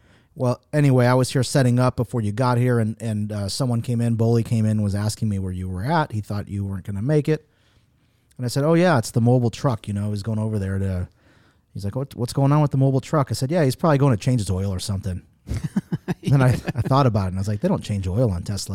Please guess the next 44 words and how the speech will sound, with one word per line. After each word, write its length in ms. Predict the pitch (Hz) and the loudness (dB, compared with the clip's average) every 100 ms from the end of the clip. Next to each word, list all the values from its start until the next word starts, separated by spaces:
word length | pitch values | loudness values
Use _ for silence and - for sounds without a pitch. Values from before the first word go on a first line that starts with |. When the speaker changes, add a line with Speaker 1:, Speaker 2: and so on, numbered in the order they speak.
| 90 87 | -6 -6
Speaker 1:
There's 20 | |
no 300 | 107 110 143 | -4 -2 0
Speaker 2:
No. 60 | 92 | 0
Speaker 1:
oil 200 | 98 95 | 0 -2
on 120 | 92 | -2
a 60 | 92 | -6
fucking 320 | 104 101 92 | -8 -8 -8
Tesla." 400 | 95 92 120 170 _ - | -8 -6 -6 -8 _ -10
Speaker 2:
There's 320 | 123 117 - - | -8 -8 -12 -8
really 340 | 113 127 170 | -2 2 2
no 260 | 110 104 101 | 2 2 2
annual 300 | 104 107 101 | 2 2 2
maintenance 360 | 98 101 107 113 | 0 0 -2 -4
aside 320 | 101 107 104 | -2 -2 -2
from, 120 | 110 | -2
like, 140 | 101 - - | -4 -6 -4
rotating 360 | 110 117 110 | -2 0 0
your 100 | 107 | 0
tires. 440 | 101 98 95 90 - _ _ _ _ - | -2 -2 -4 -8 -18 _ _ _ _ -12
Speaker 1:
So, 320 | - 95 90 | -8 -6 -6
will 120 | 110 110 | -6 -4
they 80 | |
do 100 | 104 | -2
that 160 | 101 104 | -4 -6
too? 160 | 110 123 _ - _ _ - - | -6 -8 _ -20 _ _ -20 -12
Speaker 2:
Uh, 380 | - 120 143 170 147 | -6 -6 -4 -8 -10
that's 200 | - - | -10 -10
a 20 | |
great 200 | 311 320 | -10 -14
question. 380 | - - - 101 82 | -10 -12 -10 -10 -2
Speaker 1:
Hmm. 360 | 120 92 85 | -2 -2 -6
Speaker 2:
I 40 | - | -6
don't 120 | 311 | -4
know. 160 | - 147 _ _ | -4 -6 _ _
Speaker 1:
That's 140 | 123 - | -16 -6
probably 380 | 190 233 170 | 0 2 4
an 80 | 131 | 2
add-on, 480 | 104 113 101 92 92 - - | 0 -2 -2 -4 -6 -12 -10
additional 400 | 110 110 - 95 | -4 -4 -4 -8
service. 420 | - 92 82 85 | -8 -8 -8 -10
It's 120 | 104 | -6
not 180 | 123 101 | -6 -4
really 240 | 110 101 90 | -2 -2 -2
a, 240 | 85 85 | -6 -8